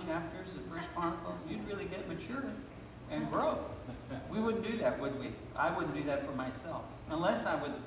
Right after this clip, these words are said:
really looking for something in those chapters. I really don't turn to them very often. But I turn to chapters that have more to do with soteriology. Not genealogies, but soteriology, which is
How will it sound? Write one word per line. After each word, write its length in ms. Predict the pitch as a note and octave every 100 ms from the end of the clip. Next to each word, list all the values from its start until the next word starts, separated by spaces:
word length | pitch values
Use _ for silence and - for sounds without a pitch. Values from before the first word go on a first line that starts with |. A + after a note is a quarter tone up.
| - - - -
really 340 | C#3 F#3+ G#3+ -
looking 460 | - - C#3 C3+
for 80 | C#3+
something 460 | - D3 B2+ C3 C3+
in 160 | E3+
those 220 | C3 B2
chapters. 520 | - B2 A2+ - - - - -
I 60 | D#3
really 280 | F3 F#3 E3+
don't 340 | D#3+ D#3+ D#3+ E3+
turn 200 | F#3 E3
to 80 | D3
them 220 | C3 C3 - - -
very 260 | C#3 C#3 C#3+
often. 380 | D#3 F3+ - - - - - - - - - - -
But 140 | C4+
I 100 | G#3+
turn 260 | - E4 -
to 100 | -
chapters 600 | F3 D3 - F#3+ G3 F3+
that 160 | E3
have 180 | F3 E3+
more 140 | D#3+
to 120 | D#3+ D3
do 180 | D3+ C#3+
with 180 | D3
soteriology. 1120 | - - D#3 - - E4 D#3 A#2+ G#2+ G#2+ - - - - - -
Not 260 | F#3+ G3
genealogies, 840 | F#3 B3+ F3 C3+ B2 B2+ - G#2+ -
but 160 | D#3 C#3+
soteriology, 1160 | - D#3+ C#3+ - B3+ A#3+ D3 C3 B2 C#3 F3+ D#3
which 280 | E3+ E3
is 320 | E3 D#3+ F3